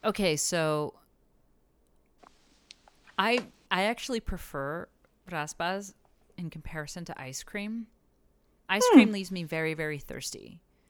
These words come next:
Speaker 1: Like, I eat the ice
Speaker 2: Wow.
Speaker 1: cream and then I'm like, "Okay, now I need a gallon of water to go down with that." And
Speaker 2: Really?
Speaker 1: the raspas, I, you know, after,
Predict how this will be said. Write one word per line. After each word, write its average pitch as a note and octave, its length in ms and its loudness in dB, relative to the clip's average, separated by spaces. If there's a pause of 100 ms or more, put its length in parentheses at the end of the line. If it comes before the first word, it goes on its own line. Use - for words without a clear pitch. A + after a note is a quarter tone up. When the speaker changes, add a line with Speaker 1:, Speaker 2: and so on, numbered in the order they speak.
(640)
Speaker 1:
Like, D#3+ 160 -12
I D#3 80 -4
eat F#3 200 -6
the F#3+ 140 0
ice F#3+ 180 8
Speaker 2:
Wow. G3+ 60 8
Speaker 1:
cream G#3+ 160 4
and - 100 -8
then D#3+ 80 -6
I'm D#3+ 60 -8
like, D3+ 240 -6
"Okay, G3 280 -8
now F3 160 -4
I F3 80 -6
need F3+ 160 -8
a F#3 40 -12
gallon E3 320 -8
of C#3 100 -16
water B2+ 380 -10
to C3+ 100 -16
go C3+ 160 -12
down B2+ 240 -10
with B2+ 140 -12
that." F#2 240 -12 (800)
And A3 80 4
Speaker 2:
Really? G3 580 10 (300)
Speaker 1:
the E3+ 120 0
raspas, E3 640 -2 (260)
I, G#3 260 -4
you A#3 120 -2
know, G#3+ 380 -2 (360)
after, A3+ 640 0